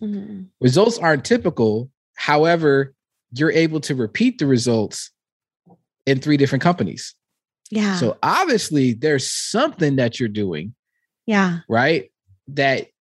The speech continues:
Speaker 2: you've done over and over again that's working. So this is what I wanted to talk about,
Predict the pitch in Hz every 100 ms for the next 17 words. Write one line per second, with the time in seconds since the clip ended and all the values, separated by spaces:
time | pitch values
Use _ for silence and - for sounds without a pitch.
0 | _ - 113 147 120 147 180 151 143 -
1 | 147 143 127 135 196 143 113 113 95 95
2 | 127 - _ _ _ _ _ _ _ 131
3 | 120 123 165 147 78 - _ - - 226
4 | 190 107 - _ 95 87 - - 147 233
5 | 226 180 160 147 131 120 202 202 107 76